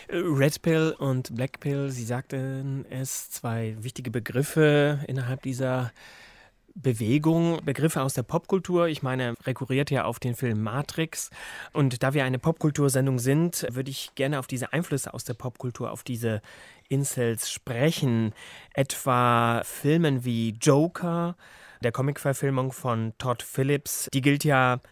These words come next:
vielen als der Film für Incels, ja, der tragische Clown als Loser, der sich gewaltsam gegen die Gesellschaft auflehnt.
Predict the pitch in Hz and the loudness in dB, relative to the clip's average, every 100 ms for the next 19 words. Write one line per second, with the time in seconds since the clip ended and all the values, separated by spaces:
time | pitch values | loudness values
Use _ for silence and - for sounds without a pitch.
0 | _ - 151 147 127 - - 117 151 151 | _ 2 2 4 0 -2 -6 4 6 8
1 | 165 - 143 139 151 - 123 127 156 160 | 4 0 -2 -2 -4 -6 -4 -4 -4 -4
2 | 156 175 - 120 123 139 123 120 - 120 | -4 -6 -8 -6 -6 -4 -4 -6 -6 -6
3 | 135 135 131 - 123 127 147 120 - 123 | -4 -6 -8 -4 -2 -2 -2 -4 -2 0
4 | 143 160 156 151 151 - - - - 135 | 2 2 4 4 2 -2 -14 -18 -4 -2
5 | 139 - 131 117 110 131 143 135 135 131 | -2 0 0 2 0 0 0 0 0 -2
6 | 135 123 131 117 117 143 156 131 - 127 | -2 0 0 2 2 2 0 -4 -4 -6
7 | 143 - 135 135 143 | -4 -2 -2 -2 -4